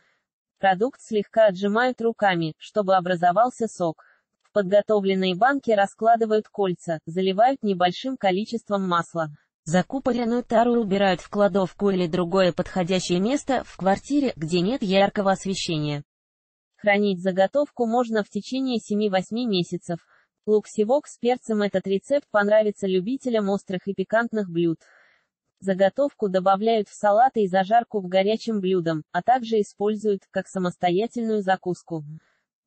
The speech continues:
Speaker 1: На ноль целых пять десятых килограмма главного ингредиента потребуется два стручка острого перца и сто грамм соли. Процесс приготовления происходит в несколько этапов. Лук чистят,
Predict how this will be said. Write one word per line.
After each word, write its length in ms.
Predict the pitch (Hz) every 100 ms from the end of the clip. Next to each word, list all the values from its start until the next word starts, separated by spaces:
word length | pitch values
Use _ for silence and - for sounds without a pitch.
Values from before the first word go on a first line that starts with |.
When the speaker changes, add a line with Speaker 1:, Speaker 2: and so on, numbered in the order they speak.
| _
Speaker 1:
На 140 | 196
ноль 220 | 208 220 208
целых 400 | - 220 196 -
пять 220 | 240 196
десятых 480 | 208 - 202 190 -
килограмма 600 | 190 185 185 254 262 214
главного 560 | 175 196 180 180 175
ингредиента 720 | 175 170 180 175 220 277 262
потребуется 680 | 208 196 240 262 240 226 208
два 180 | 175 190
стручка 480 | - 202 196 - 262
острого 440 | 233 - 190 175 175
перца 320 | 247 - 220
и 80 | 190
сто 220 | - 247
грамм 260 | 220 214
соли. 400 | 202 - 170 160 151 - _ _ _ _ _ _
Процесс 420 | 196 - 214 196
приготовления 840 | 202 190 190 202 202 269 285 226
происходит 600 | 185 196 202 - 269 226
в 40 | 190
несколько 580 | 202 196 - 175 190 180
этапов. 440 | - - 220 -
Лук 220 | 214 240
чистят, 420 | - 202 180 165